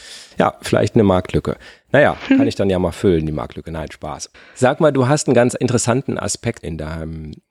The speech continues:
Speaker 1: Film beleuchtet, nämlich, dass, sagen wir mal, ein gewisser Ursprung von diesem Vanlife auch ganz, ganz platte Gründe hat, ähm,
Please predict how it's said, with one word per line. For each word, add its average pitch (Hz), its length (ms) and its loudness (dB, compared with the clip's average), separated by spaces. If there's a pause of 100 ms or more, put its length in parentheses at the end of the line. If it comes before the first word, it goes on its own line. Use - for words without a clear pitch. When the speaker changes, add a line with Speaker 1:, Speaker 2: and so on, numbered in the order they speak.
Speaker 1:
Film 110 640 0 (160)
beleuchtet, 76 680 -2 (260)
nämlich, 98 840 4 (220)
dass, - 440 -2 (300)
sagen 87 200 4
wir 92 60 4
mal, 90 180 2
ein 92 220 0
gewisser 95 380 0
Ursprung 127 640 0
von 107 220 -2
diesem 101 320 2
Vanlife 98 880 2 (440)
auch 95 640 2 (720)
ganz, 98 480 0
ganz 98 240 -2
platte 131 340 0
Gründe 113 460 2
hat, 90 380 -2
ähm, 98 680 4